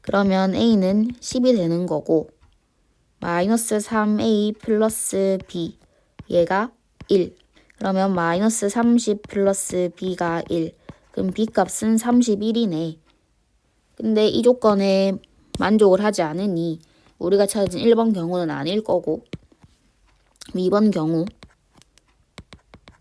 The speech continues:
X가 일, Y가 마이너스 삼이라면 X제곱 더하기 Y제곱은 십이 될 거고, 얘가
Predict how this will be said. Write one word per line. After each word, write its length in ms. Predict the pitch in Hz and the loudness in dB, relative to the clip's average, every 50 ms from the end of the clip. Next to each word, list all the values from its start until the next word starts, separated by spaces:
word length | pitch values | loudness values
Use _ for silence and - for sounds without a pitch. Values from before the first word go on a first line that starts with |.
| _ - - _ _ _ _ _ _ _ _ _ _ _ - _ _ _ _ - - | _ -20 -20 _ _ _ _ _ _ _ _ _ _ _ -20 _ _ _ _ -12 -10
X가 580 | - - - - - 214 196 196 190 185 185 - - | -10 -8 -6 -4 -2 0 0 2 2 0 0 0 4
일, 340 | - 240 240 254 254 269 - - - | 4 6 6 6 4 0 -2 -10 -8
Y가 560 | - 190 190 196 196 190 185 - 202 202 202 | -4 -2 0 2 0 0 0 0 -2 0 0
마이너스 480 | 180 170 165 165 170 185 202 208 - 214 | 0 -2 -2 -2 -2 -2 -4 -6 -8 -6
삼이라면 880 | - 226 220 220 196 175 170 165 165 165 170 170 165 160 170 165 160 - _ _ - - _ _ - - | -4 -2 -2 0 0 -2 -2 -2 -4 -4 -2 -2 -2 -4 -4 -6 -8 -10 _ _ -20 -20 _ _ -10 -10
X제곱 560 | - - - 226 233 226 220 214 202 202 - | -8 -6 -2 0 0 0 2 0 0 -2 -2
더하기 480 | - - 175 175 175 170 175 190 202 202 | -4 -4 -2 -2 -2 -2 -2 -2 0 2
Y제곱은 1120 | 185 180 180 185 185 175 170 - 160 156 - - 180 175 170 - 165 165 165 165 160 - - _ _ _ _ _ _ _ _ _ _ - _ | 2 2 2 2 0 -2 -2 -4 -6 -6 -4 -2 -2 -2 -2 -4 -6 -4 -4 -4 -4 -6 -8 _ _ _ _ _ _ _ _ _ _ -20 _
십이 360 | - - - - 233 226 247 226 | -16 -10 -6 -4 0 0 2 2
될 220 | 185 170 160 160 | 2 0 0 0
거고, 420 | - 196 202 190 - 165 190 233 - _ _ _ _ _ - - - | 0 0 0 2 0 -2 -2 -4 -8 _ _ _ _ _ -20 -14 -8
얘가 360 | - 170 170 180 185 202 254 | -4 -4 -2 -2 -2 -4 -4